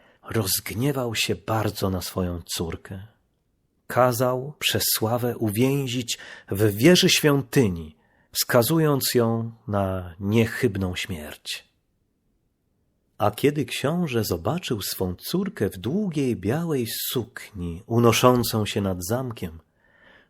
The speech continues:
zapłakał gorzko. Wstąpił dla odkupienia swych win do klasztoru,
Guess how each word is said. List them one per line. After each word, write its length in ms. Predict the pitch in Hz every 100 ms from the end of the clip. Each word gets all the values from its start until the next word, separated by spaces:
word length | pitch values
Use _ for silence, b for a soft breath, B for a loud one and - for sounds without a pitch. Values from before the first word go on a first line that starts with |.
| -
zapłakał 880 | 95 110 113 117 117 113 92 87 82 -
gorzko. 760 | 98 87 - - - 85 82 _ _ _ _ _ _ _ _ _ _ _ B B B B B B -
Wstąpił 720 | - 147 175 180 165 165 151
dla 420 | 117 110 110 110
odkupienia 720 | - 110 - - 120 113 98 95
swych 400 | - - 95 92
win 320 | 101 123 139
do 120 | 120
klasztoru, 800 | 117 123 101 - - 139 98 82